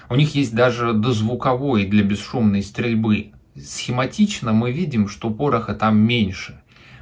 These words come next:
Возможно, он как-то спрессован или приклеен, э, чтобы он находился только в нижней части гильзы. Но раз мы говорим о бронебоях,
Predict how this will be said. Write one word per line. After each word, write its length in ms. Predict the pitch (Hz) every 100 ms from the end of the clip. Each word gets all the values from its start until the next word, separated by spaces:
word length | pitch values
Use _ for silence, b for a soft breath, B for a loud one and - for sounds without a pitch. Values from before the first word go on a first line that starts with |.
| B
Возможно, 400 | 120 160 190 127
он 120 | 117
как-то 340 | 123 110 -
спрессован 840 | 107 - 107 - 127 147 135 107 98
или 300 | 98 98 - _ -
приклеен, 800 | 107 - 107 117 139 110 98 104
э, 440 | 101 104 101 101
чтобы 240 | 104 110 107
он 100 | 107
находился 520 | 107 110 110 104 98
только 280 | 101 98 98
в 80 | 127
нижней 360 | 120 104 95
части 340 | 98 98 - 92
гильзы. 480 | 104 107 87 80 73 B B B B B 110
Но 100 | 127
раз 240 | 151 151
мы 100 | 147
говорим 460 | 131 135 135 139 135
о 260 | 139 131
бронебоях, 1040 | 110 110 135 139 139 175 240 170 98 85